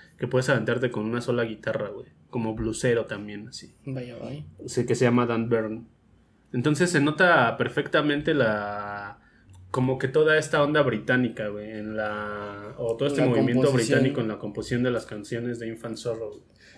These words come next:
Speaker 2: Sí.
Speaker 1: La neta está
Speaker 2: Yo
Speaker 1: muy
Speaker 2: sí llegué a
Speaker 1: chingona, güey.
Speaker 2: escucharla.
Speaker 1: Este, es como de esas bandas que dices, "Ay", o sea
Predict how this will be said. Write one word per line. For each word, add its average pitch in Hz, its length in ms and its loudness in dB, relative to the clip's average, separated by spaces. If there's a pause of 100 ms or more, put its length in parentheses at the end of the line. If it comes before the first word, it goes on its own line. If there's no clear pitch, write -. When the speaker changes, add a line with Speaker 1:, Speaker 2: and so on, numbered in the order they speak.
(180)
Speaker 2:
Sí. 151 160 2
Speaker 1:
La 131 120 8
neta 165 540 4
está 135 220 -2
Speaker 2:
Yo 139 60 4
Speaker 1:
muy 151 140 6
Speaker 2:
sí 165 100 6
llegué 147 280 6
a 151 40 4
Speaker 1:
chingona, 156 180 2
güey. 151 260 6
Speaker 2:
escucharla. 123 240 -4
Speaker 1:
Este, 110 1040 -6 (600)
es 147 140 0
como 202 260 4
de 135 60 4
esas 143 240 4
bandas 156 380 2
que 104 1120 -4 (140)
dices, 127 380 -4
"Ay", 135 400 -10
o - 60 -12
sea 147 400 -2